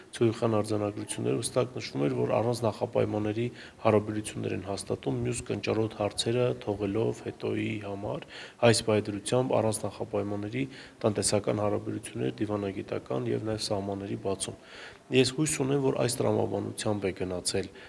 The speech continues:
բանակցությունները Թուրքիայի հետ և ձեր նշած, ը, հարցի, ը, համենայն դեպս նման ձևակերպում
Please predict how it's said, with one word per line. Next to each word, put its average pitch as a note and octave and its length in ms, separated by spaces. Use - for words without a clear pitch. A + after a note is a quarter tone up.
բանակցությունները G2+ 840
Թուրքիայի G#2 560
հետ B2 220
և A2 180
ձեր A#2 220
նշած, G#2+ 560
ը, A2+ 80
հարցի, G#2 480
ը, A#2+ 320
համենայն A2+ 420
դեպս G#2+ 260
նման A2 320
ձևակերպում G#2 800